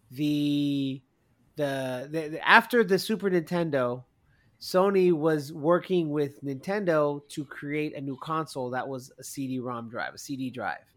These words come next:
And they had already had, they, they had, I remember seeing video of it, like, it was, like, in test spot. They were, they were already utilizing it.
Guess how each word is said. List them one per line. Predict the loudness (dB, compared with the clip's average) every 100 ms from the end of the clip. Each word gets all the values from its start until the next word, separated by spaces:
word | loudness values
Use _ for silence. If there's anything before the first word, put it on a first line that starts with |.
| _ _ _ _ _
And | -6 2
they |
had | 4 6
already | 6 6 4
had, | 2 0 2
they, | 0
they | 2 0
had, | 0 -4
I | -2 0
remember | 0 -2
seeing | -4 -4 -4 -4
video | 0 4 4 4
of | 2 0
it, | 0 0 -2
like, | -6 -8
it | -8
was, | -8 -6
like, | -8 -10 _
in | -16 -16
test | -4 -2 -2 -4
spot. | 2 4 4 2 -4
They |
were, | -6 -4 -6 _ -20 -20 -8
they | -4
were | 0
already | 2 2 2
utilizing | 2 2 4 4 2 2 -4 -4
it. | -2 -4